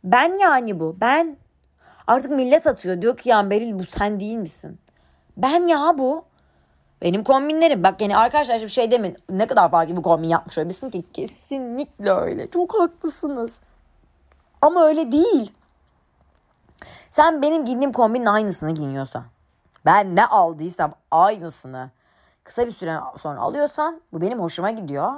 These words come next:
Çünkü taklitler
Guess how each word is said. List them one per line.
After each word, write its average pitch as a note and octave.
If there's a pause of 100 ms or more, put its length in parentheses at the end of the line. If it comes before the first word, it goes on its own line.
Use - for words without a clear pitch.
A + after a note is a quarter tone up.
(920)
Çünkü A3 (1000)
taklitler C#3+